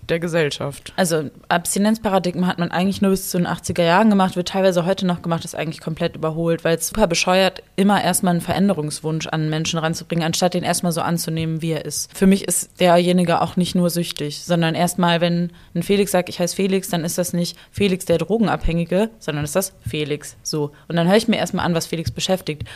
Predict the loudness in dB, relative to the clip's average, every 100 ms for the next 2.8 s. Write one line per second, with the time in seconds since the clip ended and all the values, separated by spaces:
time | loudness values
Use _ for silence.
0 | -2 2 4 4 4 2 2 0 0 -2
1 | -4 -6 -4 -6 -4 -8 -10 -14 -4 -2
2 | -2 -2 -2 0 -2 0 0